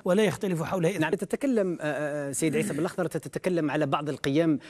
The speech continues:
Speaker 2: الدينية ورجال العلم ورجالات الدين في ذلك الزمان الذين خطوا بيان أول نوفمبر. بيان أول نوفمبر أيضًا جاء، آه، شرارة أو انطلقت شرارة، آه، الثورة التحريرية ببيان أول نوفمبر الذي تزامن مع ذكرى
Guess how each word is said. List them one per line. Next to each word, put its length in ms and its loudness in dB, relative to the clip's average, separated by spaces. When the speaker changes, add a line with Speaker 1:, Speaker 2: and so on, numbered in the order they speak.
Speaker 2:
الدينية 500 4
ورجال 360 2
العلم 300 2
ورجالات 440 0
الدين 240 4
في 140 -2
ذلك 280 0
الزمان 340 2
الذين 280 2
خطوا 400 -2
بيان 500 4
أول 80 4
نوفمبر. 480 2
بيان 460 4
أول 220 6
نوفمبر 540 2
أيضًا 520 4
جاء، 260 2
آه، 600 0
شرارة 520 2
أو 160 2
انطلقت 500 0
شرارة، 640 0
آه، 120 0
الثورة 300 0
التحريرية 420 2
ببيان 420 2
أول 220 0
نوفمبر 240 4
الذي 140 4
تزامن 600 2
مع 180 -2
ذكرى 400 0